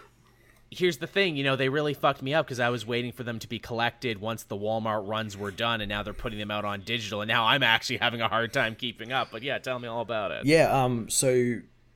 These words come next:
Speaker 2: there's, there's been two issues of this so far, and, uh, so far it seems to be Wonder Woman teaming up with another female hero or female character from the D C universe, and the first one being,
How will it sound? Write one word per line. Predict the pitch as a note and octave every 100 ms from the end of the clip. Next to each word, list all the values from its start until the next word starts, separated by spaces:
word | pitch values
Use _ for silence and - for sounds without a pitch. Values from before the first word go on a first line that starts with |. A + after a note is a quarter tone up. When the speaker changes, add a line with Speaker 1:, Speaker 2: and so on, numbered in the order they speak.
| _ B2+ A#2+
Speaker 2:
there's, | B2+ A#2
there's | B2
been | C3+ B2+
two | - F3
issues | D3 C3 A2+
of | A2+
this | B2
so | - A2+
far, | - A2 G#2+ G#2+
and, | G2+ F#2 -
uh, | G#2 G#2+
so | - D3
far | C#3 C3+
it | A2+
seems | C3 B2
to | A#2+
be | B2 A#2 - - _ -
Wonder | B2+ D3
Woman | C#3 C#3 C3
teaming | - B2 A#2+
up | A#2+ B2+ A#2
with | A2+ A2+ G#2+
another | G#2+ A2+ A#2+ A#2 A2 G#2+ G2 - _ _ -
female | - B2 A#2+ A#2 A2+
hero | - A#2 A#2 A2+ A#2 A2
or | F#2 G2+
female | - C3+ B2 A2
character | - A2+ A2 - A2
from | - A2+ G#2+ G#2 - - - -
the | -
D | A2
C | G#2 A2
universe, | B2+ C3 G#2 F2+ - -
and | G#2 G#2
the | G#2+
first | C3 B2+
one | C3 A#2+ A#2 G#2+
being, | A2+ G#2+ A2 G#2+